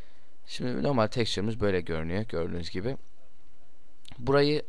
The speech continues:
Unreal Engine otomatik dolduruyor ama yoksa bu karışık yerler normalde P N G. Yani alfa kanalı, öyle diyeyim sana, görünmez buralar. Şimdi biz burayı kullanarak,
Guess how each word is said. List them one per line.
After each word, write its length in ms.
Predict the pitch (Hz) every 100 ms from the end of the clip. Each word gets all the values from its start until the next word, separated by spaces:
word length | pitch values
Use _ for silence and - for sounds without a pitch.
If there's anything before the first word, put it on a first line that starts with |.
| -
Unreal 340 | 123 127 120
Engine 240 | 120 135
otomatik 380 | 113 113 107 -
dolduruyor 300 | 87 87 104
ama 100 | 123
yoksa 300 | 113 - 107
bu 200 | 104 95 - -
karışık 420 | - 107 107 -
yerler 260 | 98 104 110
normalde 360 | 95 92 92 117 -
P 340 | - 104 101
N 60 | 98
G. 220 | 80 76 - - - - -
Yani 340 | - 92 92 - - - -
alfa 440 | 101 107 95 - 78
kanalı, 460 | - 80 76 78
öyle 200 | 98 87
diyeyim 120 | 85
sana, 200 | - 80 76 - -
görünmez 480 | 107 107 87 76 80
buralar. 360 | 80 98 143 - - - - - - - -
Şimdi 340 | - 147 135 - -
biz 260 | 160 -
burayı 220 | 135 135
kullanarak, 840 | 123 - 135 120 98 120 - -